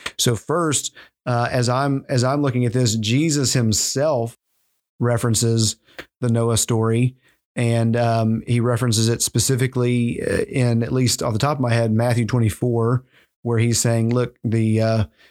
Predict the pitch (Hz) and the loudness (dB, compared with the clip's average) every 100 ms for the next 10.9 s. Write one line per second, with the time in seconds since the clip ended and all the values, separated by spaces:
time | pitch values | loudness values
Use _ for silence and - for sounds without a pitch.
0 | _ - 113 120 147 147 147 131 127 127 | _ -2 0 0 0 0 0 0 0 0
1 | 127 127 120 113 107 127 127 135 117 127 | 0 0 0 0 0 0 0 0 0 0
2 | 117 107 127 120 107 202 135 131 127 117 | 0 0 0 0 0 0 0 0 0 0
3 | 104 127 120 120 113 120 113 113 110 110 | 0 0 2 0 0 0 0 0 0 0
4 | 104 104 120 127 123 - _ _ _ 123 | 0 0 0 0 -2 -6 _ _ _ -2
5 | - 120 113 110 110 110 107 98 _ _ | 0 0 0 0 2 2 0 -4 _ _
6 | _ - 107 107 104 101 104 - - _ | _ -4 -2 0 0 0 0 -4 -12 _
7 | _ - - 113 110 139 165 160 143 139 | _ -8 -2 -2 0 0 0 0 0 -2
8 | 107 117 113 110 110 117 143 143 139 131 | -2 0 2 2 0 0 0 0 -2 -4
9 | _ - - _ - 123 117 113 117 107 | _ -20 -20 _ -4 0 0 2 0 0
10 | 107 135 131 127 120 120 123 120 113 | -2 0 0 0 0 0 0 -2 -4